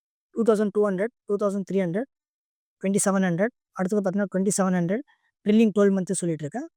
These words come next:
ட்வென்டி செவன் ஹண்ட்ரட், ட்வென்டி நைன் க்ரோ, ட்வென்டி நைன் க்ரோர் சேல்ஸுமே கண்டினியூ க்ரோ ஆயிருக்கு. And சேம் டைம் நெட் ப்ராஃபிட்டுமே கிளியரா பார்க்க முடியும். ஒன் ஃபார்ட்டி டூ, ஒன் ஒன் நைன், அடுத்தது த்ரீ ஜீரோ நைன், த்ரீ டென், இது வரைக்கும் பார்த்தீங்கன்னா almost வந்து ups and டவுன்ஸா இருந்துச்சு.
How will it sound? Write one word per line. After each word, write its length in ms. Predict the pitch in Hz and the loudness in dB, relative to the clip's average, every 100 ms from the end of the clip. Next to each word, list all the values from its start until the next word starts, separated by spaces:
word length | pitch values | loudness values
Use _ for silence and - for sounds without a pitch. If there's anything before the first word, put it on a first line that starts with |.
| _ | _
ட்வென்டி 260 | 190 202 202 | -6 -4 -4
செவன் 220 | 180 190 | -2 -2
ஹண்ட்ரட், 240 | 175 190 220 | 0 -2 -2
ட்வென்டி 240 | 180 180 | -4 -2
நைன் 160 | 190 170 | -2 0
க்ரோ, 120 | 185 - _ _ _ _ _ | -2 -4 _ _ _ _ _
ட்வென்டி 240 | 190 196 220 | 0 2 2
நைன் 160 | 190 202 | 2 2
க்ரோர் 320 | 202 175 247 - | 2 2 0 -2
சேல்ஸுமே 420 | - 208 - 214 190 | -2 -2 -2 -4 -4
கண்டினியூ 400 | 180 180 202 175 | -4 -2 -2 0
க்ரோ 160 | 170 175 | 0 0
ஆயிருக்கு. 260 | 147 143 - _ _ _ | -2 -8 -16 _ _ _
And 160 | 180 165 | -6 -4
சேம் 260 | - 208 226 196 | 2 2 2 0
டைம் 180 | 226 269 _ _ _ _ - | -4 -6 _ _ _ _ -4
நெட் 180 | 190 - | -2 2
ப்ராஃபிட்டுமே 340 | 208 175 214 | 0 2 0
கிளியரா 240 | 190 190 180 | 2 2 2
பார்க்க 240 | 165 160 | -2 -4
முடியும். 220 | 160 254 320 _ 170 | -4 -6 -8 _ -6
ஒன் 180 | 214 208 | -4 -2
ஃபார்ட்டி 320 | 208 190 202 | -4 -4 -2
டூ, 100 | 214 269 - _ _ _ _ | -2 -2 -6 _ _ _ _
ஒன் 180 | 180 208 | -2 2
ஒன் 160 | 220 202 | 2 2
நைன், 180 | 190 226 - | 0 -2 -4
அடுத்தது 280 | 185 185 180 - | -6 -4 -4 0
த்ரீ 140 | 220 208 | 0 2
ஜீரோ 160 | 220 214 | 4 4
நைன், 220 | 180 208 277 - _ _ - | 2 -2 -6 -10 _ _ -2
த்ரீ 120 | 226 208 | -2 0
டென், 180 | 185 247 - - | -2 -2 -6 -2
இது 120 | 196 | 2
வரைக்கும் 300 | 208 208 226 202 | 2 2 0 0
பார்த்தீங்கன்னா 360 | 190 185 208 | 0 -2 0
almost 320 | 185 180 202 208 | 0 0 -4 -4
வந்து 200 | 190 269 - _ _ _ | -6 -6 -10 _ _ _
ups 220 | 175 - 226 | -4 0 0
and 120 | 214 | 0
டவுன்ஸா 280 | 190 190 190 | -2 -2 -6
இருந்துச்சு. 280 | 156 185 | -6 -8